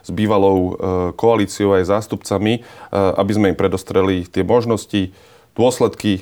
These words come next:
a vplyvy, e, ktoré ich rozhodnutia majú. Ako hovorím, m-, myslím si, že ako februárová aj marcová schôdza, e, e, dopadla z hľadiska verejných financií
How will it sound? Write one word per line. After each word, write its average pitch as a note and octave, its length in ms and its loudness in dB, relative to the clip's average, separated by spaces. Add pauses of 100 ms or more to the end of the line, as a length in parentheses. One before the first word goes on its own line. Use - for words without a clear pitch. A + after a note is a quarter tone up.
(160)
a F2 320 -4
vplyvy, A#2 560 0
e, G2 160 0
ktoré F#2 240 -2
ich E2 80 -4
rozhodnutia F2+ 480 -2
majú. E2 320 -4 (480)
Ako A#2 240 -2
hovorím, A#2+ 540 2 (180)
m-, F2+ 300 -6
myslím A#2 420 0
si, A2+ 160 0
že F#2+ 320 2 (400)
ako - 240 -2
februárová A2 720 2
aj E2+ 40 -4
marcová G2 380 0
schôdza, A2 640 -4
e, F#2 160 -4
e, F#2 40 -12 (720)
dopadla G2 460 0
z F#2+ 80 0
hľadiska F#2 240 -4
verejných F#2 340 -2
financií F#2 800 -4